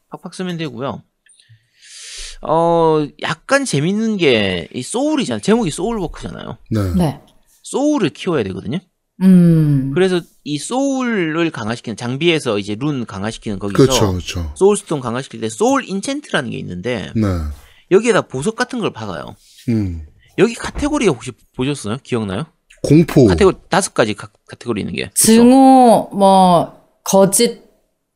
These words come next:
Speaker 3: 뭐, 이렇게
Speaker 1: 네,
Speaker 3: 있었던
Speaker 1: 거짓.
Speaker 3: 거예요?
Speaker 2: 어, 어.
Speaker 1: 공포, 분노, 절망,
Speaker 2: 네,
Speaker 1: 거짓,
Speaker 2: 맞아요.
Speaker 1: 악,
Speaker 2: 네.
Speaker 3: 음.
Speaker 1: 악이 이렇게 돼 있어요. 그러니까 카테고리 되게 특이하잖아.
Speaker 2: 네.
Speaker 3: 음.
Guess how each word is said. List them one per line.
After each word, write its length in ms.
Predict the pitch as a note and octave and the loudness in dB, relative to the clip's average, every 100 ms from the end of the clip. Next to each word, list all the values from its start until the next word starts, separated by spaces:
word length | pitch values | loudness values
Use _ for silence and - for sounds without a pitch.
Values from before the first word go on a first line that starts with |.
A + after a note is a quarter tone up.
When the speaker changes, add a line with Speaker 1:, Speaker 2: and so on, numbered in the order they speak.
| - | -4
Speaker 3:
뭐, 260 | F3 E3+ - | 0 2 0
이렇게 200 | F#3+ A2+ | 0 2
Speaker 1:
네, 40 | |
Speaker 3:
있었던 140 | A#2 | 4
Speaker 1:
거짓. 160 | G#2+ C#3+ | 4 6
Speaker 3:
거예요? 140 | E3 | 4
Speaker 2:
어, 40 | G#3+ | 2
어. 380 | F#3+ E2+ D#2+ D2 - _ | 0 -2 -4 -8 -14 _
Speaker 1:
공포, 580 | D3+ G3 G#3+ - A#2+ - | 0 2 0 -2 -2 -2
분노, 580 | - A2 A2+ B2+ B2 F#2 | -4 -4 0 2 2 0
절망, 580 | - A#2 B2 B2+ A2 F2 | -2 0 0 2 0 0
Speaker 2:
네, 40 | |
Speaker 1:
거짓, 360 | - C3 A#2 G2+ | 4 6 6 4
Speaker 2:
맞아요. 300 | F#2 E2+ F2 | 2 0 0
Speaker 1:
악, 140 | - | 0
Speaker 2:
네. 60 | E2+ | 2
Speaker 3:
음. 180 | F3 C#3+ | 2 4
Speaker 1:
악이 320 | C3+ D3+ D3 | 2 0 -4
이렇게 280 | G2 A2+ - | -2 -4 -4
돼 80 | - | -10
있어요. 340 | C#2 - - - - - - | -10 -10 -12 -14 -18 -20 -10
그러니까 180 | D#3 D#3 - - | -6 -6 -8 -12
카테고리 300 | - - C#4+ | -6 -2 0
되게 140 | D#3 C#3 | 0 -2
특이하잖아. 640 | - - C4 C#3 F2 D2+ - | -2 -4 -2 -4 -8 -6 0
Speaker 2:
네. 100 | A2+ F#3+ | 2 6
Speaker 3:
음. 460 | F#3 D#3+ C#3+ C3+ | 6 6 4 0